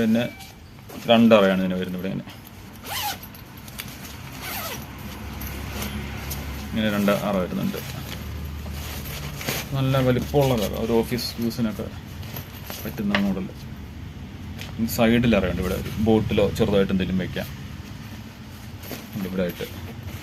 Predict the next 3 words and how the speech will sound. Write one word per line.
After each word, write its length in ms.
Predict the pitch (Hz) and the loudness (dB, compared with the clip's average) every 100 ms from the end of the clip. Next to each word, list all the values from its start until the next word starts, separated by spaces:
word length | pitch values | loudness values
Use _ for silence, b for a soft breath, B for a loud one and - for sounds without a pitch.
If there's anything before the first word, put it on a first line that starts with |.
| - - - - - - - - - - - - - - - - - - - - - - - - - - - - - - - - | -10 -10 -10 -8 -8 -8 -8 -6 -4 -2 -2 -2 -4 -6 -6 -8 -10 -10 -12 -12 -10 -6 -4 -4 -6 -10 -10 -10 -10 -10 -6 2
ഇങ്ങനെ 180 | 113 107 | 4 4
ഒരു 80 | 98 - 117 | 2 -2 -2
അറയുണ്ട്, 300 | 90 - | -2 -2